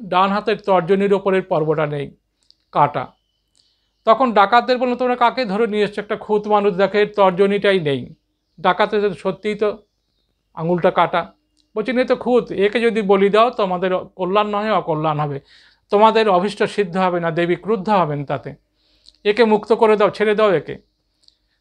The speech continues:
তখন ডাকাতরা কী করলেন, হাতের বাঁধন খুলে দিলেন, দিয়ে ঘাড় ধাক্কা দিয়ে কিছুটা দূরে ঠেলে দিলেন। বললেন, "দেখ, এতটা শ্রম বিফল হলো।"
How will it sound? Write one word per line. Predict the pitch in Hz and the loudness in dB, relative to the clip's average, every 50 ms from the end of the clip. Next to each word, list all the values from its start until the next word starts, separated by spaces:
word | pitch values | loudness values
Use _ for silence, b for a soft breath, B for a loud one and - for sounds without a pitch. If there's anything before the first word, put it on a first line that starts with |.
| _ _ _ - | _ _ _ 2
তখন | 190 202 - 254 254 240 | 2 2 4 2 0 2
ডাকাতরা | 208 190 185 196 220 214 220 240 220 | 4 2 4 4 2 0 0 -4 -6
কী | 220 214 | -6 -4
করলেন, | 185 190 180 170 180 180 180 190 190 | -2 0 0 2 0 0 -2 -4 -8
হাতের | - - - 196 180 185 196 185 | -12 -6 -2 -2 0 0 0 0
বাঁধন | 170 165 160 156 190 185 165 | 2 2 2 2 0 -4 -6
খুলে | - - 160 165 156 | -4 -2 0 0 0
দিলেন, | 165 - 165 170 156 147 143 - _ _ _ _ _ _ _ - | 0 0 0 -2 -2 -4 -8 -12 _ _ _ _ _ _ _ -12
দিয়ে | 160 151 175 180 180 175 170 175 165 160 165 - _ _ 185 | -4 0 2 2 4 4 2 2 0 -2 -4 -8 _ _ -14
ঘাড় | 165 123 180 214 214 208 196 | -6 0 2 2 2 2 2
ধাক্কা | 170 190 196 196 214 196 | 0 0 0 0 -2 0
দিয়ে | 185 185 175 175 | 0 0 0 0
কিছুটা | - 151 - 170 175 165 | -2 -6 -6 -6 -4 -4
দূরে | 151 156 156 160 160 156 147 156 - _ _ _ _ _ | -2 -2 -2 0 0 0 0 -2 -6 _ _ _ _ _
ঠেলে | _ - 151 151 | _ -4 -4 -2
দিলেন। | 151 156 151 156 151 156 | -2 -2 -2 -2 -2 -2
বললেন, | 151 160 165 165 175 180 175 160 | -2 -2 0 0 0 0 0 0
"দেখ, | 170 175 170 - | -2 -2 -2 -4
এতটা | 170 160 - 175 196 185 175 156 | -6 -6 -4 -2 -2 -2 -2 -2
শ্রম | - - - 180 185 190 | -4 -6 -4 -4 -2 -2
বিফল | 160 135 120 - 165 151 | -4 -6 -6 -6 -6 -6
হলো।" | 127 143 143 135 - _ | -4 -6 -6 -8 -10 _